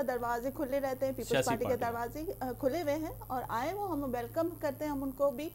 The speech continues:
Speaker 1: اور تمام، آ، اردو اسپیکنگ ووٹ بینک کو بھی، آ، کیونکہ اب ایم کیو ایم میں ان کا کوئی فیوچر نہیں رہا ہے اور ایم کیو ایم ایک ایسی جماعت بن گئی ہے جس کے تتر بتر ہو چکی ہے، جس کے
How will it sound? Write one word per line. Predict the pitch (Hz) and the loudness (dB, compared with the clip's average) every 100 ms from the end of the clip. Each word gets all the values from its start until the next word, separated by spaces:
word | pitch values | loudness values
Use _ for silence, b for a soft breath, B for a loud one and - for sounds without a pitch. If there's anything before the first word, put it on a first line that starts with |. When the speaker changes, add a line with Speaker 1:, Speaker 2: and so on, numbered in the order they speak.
| B B B | B B B
Speaker 1:
اور | 226 226 | 0 2
تمام، | 254 269 339 349 - | 4 6 4 0 -4
آ، | 262 254 247 - - | -2 0 -2 -6 -4
اردو | 262 262 285 339 | -2 0 0 -2
اسپیکنگ | 320 302 277 294 269 | -2 -4 -2 0 6
ووٹ | 254 262 - | 6 6 2
بینک | 247 254 | -2 2
کو | 262 | 4
بھی، | 254 349 B B B - | 4 0 B B B 2
آ، | 240 254 | 4 6
کیونکہ | 320 320 359 | 2 2 4
اب | 285 294 | 4 4
ایم | 294 | 2
کیو | 330 | 2
ایم | 330 | 2
میں | 330 | 2
ان | 302 | 2
کا | 320 | 0
کوئی | 320 320 | 0 0
فیوچر | 311 247 269 | 0 2 2
نہیں | 247 220 | 2 0
رہا | 190 185 | -2 -2
ہے | 202 | -2
اور | - - | -4 -4
ایم | 240 254 | -2 0
کیو | 311 | 2
ایم | 320 302 | 2 2
ایک | 285 277 | 0 4
ایسی | 285 285 311 | 4 6 2
جماعت | 254 233 240 269 | 2 2 2 2
بن | 285 277 | 2 4
گئی | 269 302 | 4 6
ہے | 294 | 4
جس | 247 269 - | 4 -2 -2
کے | 277 | -4
تتر | - 262 294 254 | -2 2 2 4
بتر | 269 277 | 2 4
ہو | 262 | 6
چکی | 254 240 254 | 4 0 -2
ہے، | 254 | -2
جس | 247 | -2
کے | 254 | 0